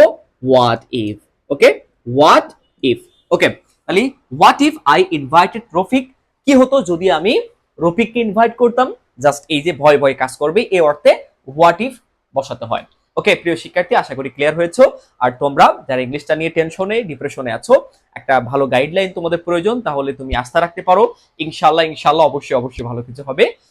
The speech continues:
যারা আমাদের পেইড ব্যাচে ভর্তি হতে চাও, আমাদের স্ক্রিনে দেওয়া WhatsApp নাম্বারে মেসেজ করবে অথবা কল সেন্টারে কল করবে, এবং পেজ থেকে দেখলে আমাদের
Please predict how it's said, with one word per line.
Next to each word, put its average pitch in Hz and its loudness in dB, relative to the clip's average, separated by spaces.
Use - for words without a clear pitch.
যারা 131 -2
আমাদের 139 -4
পেইড 190 0
ব্যাচে 185 -4
ভর্তি 180 -8
হতে 185 -4
চাও, 220 2
আমাদের 135 -2
স্ক্রিনে 180 -6
দেওয়া 175 4
WhatsApp 156 0
নাম্বারে 139 -4
মেসেজ 127 -8
করবে 185 -4
অথবা 147 -2
কল 127 -2
সেন্টারে 123 -8
কল 131 -4
করবে, 185 0
এবং 247 4
পেজ 254 -2
থেকে 170 -4
দেখলে 160 -2
আমাদের 180 -4